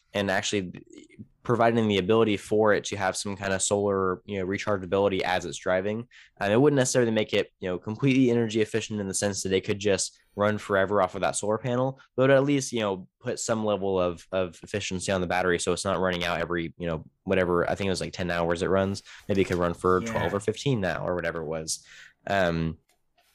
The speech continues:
Speaker 1: so yeah, that, that is definitely an advancement in the future that they're trying to work on. And I agree with you, solar is a big thing that is definitely, um, important to, to put a lot of our eggs, you know, that's a basket I think we should put a lot of our eggs into.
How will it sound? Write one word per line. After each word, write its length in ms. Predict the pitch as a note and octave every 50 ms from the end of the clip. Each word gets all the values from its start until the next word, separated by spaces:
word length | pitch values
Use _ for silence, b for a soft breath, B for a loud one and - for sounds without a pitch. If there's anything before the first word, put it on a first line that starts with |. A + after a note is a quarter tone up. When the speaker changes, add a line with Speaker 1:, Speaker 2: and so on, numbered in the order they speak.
| _ _ -
Speaker 1:
so 120 | - - A#2+
yeah, 80 | G#2
that, 280 | G2 G#2 G#2+ G#2+ F2 G#2+
that 120 | A2 A2 A2
is 100 | G#2+ G2+
definitely 460 | A2 G#2+ G#2 - G#2+ G#2 G#2 G2+ G2
an 80 | F#2+ F#2
advancement 440 | F#2 F2+ G2 F#2+ F2+ - - F#2+
in 60 | E2+ E2+
the 60 | -
future 260 | - F2+ F2 - F2+
that 100 | F2 F2
they're 100 | F2 F2
trying 260 | F2 - - F#2 F#2
to 80 | F2 E2+
work 220 | F2 F2+ F#2 -
on. 240 | G#2+ G#2+ G#2+ A2 A2 B B B B B
And 100 | A2 A2+
I 100 | A#2 A#2+
agree 200 | A#2 G#2 A2+ A2
with 160 | A2 G#2 -
you, 80 | A#2+ A#2
solar 300 | - - G#2 G#2 G2+ G2+
is 80 | G2 F#2+
a 60 | F#2
big 180 | F2 F#2+ F#2
thing 240 | - - G2 G2 F#2
that 100 | F2+ E2
is 140 | F2 F#2 E2+
definitely, 640 | F#2 F2+ - - F2 F2+ F2+ F2+ F2+ F2+ F2+ F2+ _ B B B B B B -
um, 480 | F2+ F2 E2+ D#2+ D#2 D2+ D#2+ D2+ C#2+ _ _ _ -
important 520 | A#2+ A#2+ A#2 B2 B2+ A#2 A2 A2+ A2 G#2
to, 180 | A2+ G#2 G2 -
to 120 | - G#2+ -
put 240 | A2 G#2 - - - -
a 40 | G#2
lot 200 | G2 F#2+ G2 G2
of 80 | F#2+
our 120 | G2 F#2+ E2
eggs, 280 | F2 G2 G2+ G2+ G2 -
you 100 | - F2+ F2+
know, 140 | F2+ C#2+ - _ B B B B
that's 160 | B2 B2 B2
a 60 | C#3
basket 260 | C3+ C#3 C3+ C3+ - B2+
I 60 | A#2
think 160 | - A2+ A2+
we 40 | G#2+
should 140 | - G#2+ -
put 80 | G2+
a 60 | G2+
lot 140 | F#2+ F#2 F#2+
of 60 | E2+
our 60 | F#2+ E2
eggs 220 | E2+ G#2 G#2 G#2
into. 380 | G#2+ G#2+ G#2 - - A#2+ B2